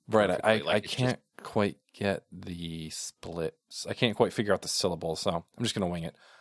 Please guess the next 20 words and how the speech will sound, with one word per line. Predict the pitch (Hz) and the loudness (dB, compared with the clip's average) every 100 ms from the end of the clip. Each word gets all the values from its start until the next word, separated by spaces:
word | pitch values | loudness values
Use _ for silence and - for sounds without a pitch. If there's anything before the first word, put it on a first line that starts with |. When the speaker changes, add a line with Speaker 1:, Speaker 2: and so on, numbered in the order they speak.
| _ | _
Speaker 1:
Um, | 113 110 98 98 | 4 6 6 2
this | 127 - | 2 2
Speaker 2:
Okay. | 120 | 2
Speaker 1:
word, | 101 87 85 | 2 2 0
this | 123 - | -2 0
person | 110 95 | 0 0
has | 90 90 | -2 -2
written, | 80 90 - - _ _ _ _ _ _ _ _ - | -2 -4 -12 -20 _ _ _ _ _ _ _ _ 0
Agirebegrusib | 107 107 127 175 185 165 147 135 131 113 117 117 - - 120 123 113 - _ _ _ | 0 0 2 4 4 4 4 4 4 4 4 4 2 4 4 2 -6 -10 _ _ _
Sadnergf. | - - 110 104 110 104 - 98 - - | -2 4 6 6 4 4 2 -10 -10 -14
Speaker 2:
<laughs> | _ _ _ _ _ _ _ _ _ _ _ _ _ _ _ _ 107 - - - - 135 | _ _ _ _ _ _ _ _ _ _ _ _ _ _ _ _ -2 -2 -6 -8 -10 -2
That, | 117 151 - - | 0 0 0 2
that | 127 - | 2 4
sounds | 143 127 123 | 2 2 2
really | 127 123 123 | 2 4 2
good, | 120 117 120 101 | 2 0 -2 -2
actually. | 92 - - 110 117 - | -4 -6 -8 -6 -8 -8
<laughs> | 135 - 127 _ 131 - _ 123 _ _ - _ - | -10 -6 -8 _ -8 -8 _ -6 _ _ -20 _ -4
Speaker 1:
I, | |
I | - | 0